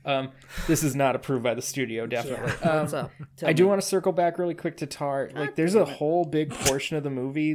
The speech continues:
Speaker 1: that is filmed like a fifties ghost movie,
Speaker 2: Oh.
Speaker 1: like a, a, a, cl-, a very classy haunting.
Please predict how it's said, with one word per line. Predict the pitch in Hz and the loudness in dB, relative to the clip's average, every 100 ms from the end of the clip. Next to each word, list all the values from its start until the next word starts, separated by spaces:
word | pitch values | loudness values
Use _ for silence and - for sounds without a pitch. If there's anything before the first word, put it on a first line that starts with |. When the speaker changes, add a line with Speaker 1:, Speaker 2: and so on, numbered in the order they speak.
| 151 | -2
Speaker 1:
that | 135 131 | -2 -2
is | 123 127 - | -2 -4 -4
filmed | - 147 135 131 123 | -2 0 2 0 -6
like | 113 123 117 - - | -4 -2 -4 -6 -16
a | - 123 113 113 | -6 -2 -2 -2
fifties | - 135 - 123 117 117 - _ _ - | -2 -6 -4 -6 -6 -8 -12 _ _ -8
ghost | - 113 - - | -6 -4 -8 -12
movie, | 113 107 101 101 | -10 -8 -8 -8
Speaker 2:
Oh. | 440 | -6
Speaker 1:
like | 453 - | -6 -6
a, | 101 92 123 - | -8 -8 -10 -10
a, | |
a, | - | -12
cl-, | - 131 - | -10 -8 -4
a | |
very | 139 139 135 | -2 0 -2
classy | - 131 123 120 127 | -4 -2 -2 -4 -8
haunting. | - - 110 104 110 92 | -10 -10 -10 -8 -10 -10